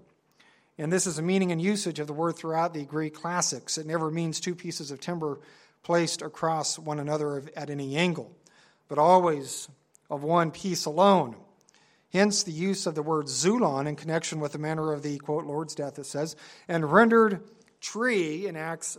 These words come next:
five thirty, ten thirty-nine, thirteen verse twenty-nine, Galatians three verse thirteen, First Peter two verse twenty-four. Uh, this is preserved in our Old English name rod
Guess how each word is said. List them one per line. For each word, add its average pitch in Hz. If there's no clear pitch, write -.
five 160
thirty, 190
ten 143
thirty-nine, 165
thirteen 151
verse 139
twenty-nine, 160
Galatians 143
three 156
verse 143
thirteen, 196
First 175
Peter 160
two 165
verse 147
twenty-four. 175
Uh, 127
this 151
is 147
preserved 160
in 147
our 147
Old 160
English 147
name 135
rod 151